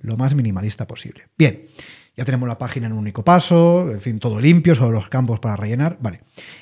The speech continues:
¿Qué campos tenemos que pedirle a la persona cuando está en la página de ventas? ¿Qué necesitamos de esa persona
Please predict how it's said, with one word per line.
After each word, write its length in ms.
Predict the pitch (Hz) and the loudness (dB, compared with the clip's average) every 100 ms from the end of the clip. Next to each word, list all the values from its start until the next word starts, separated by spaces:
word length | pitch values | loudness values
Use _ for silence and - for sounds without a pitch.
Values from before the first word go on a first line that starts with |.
| _ _ | _ _
¿Qué 200 | 269 277 | -6 -2
campos 520 | 202 277 294 110 - | 0 0 -2 -10 -8
tenemos 320 | 143 135 131 | -2 -2 -2
que 80 | - | -4
pedirle 280 | 104 127 123 | -4 -2 -2
a 20 | |
la 100 | 113 | -2
persona 340 | 120 110 127 117 | -4 -4 -4 -4
cuando 180 | 113 | -4
está 120 | 107 113 | -4 -6
en 60 | |
la 100 | 107 | -8
página 240 | 107 113 98 | -8 -8 -8
de 60 | |
ventas? 220 | 98 107 | -6 -6
¿Qué 100 | - | -2
necesitamos 540 | 294 - 147 135 98 95 | -2 -2 -4 -4 -8 -10
de 60 | |
esa 120 | 95 - | -14 -16
persona 340 | - - | -16 -18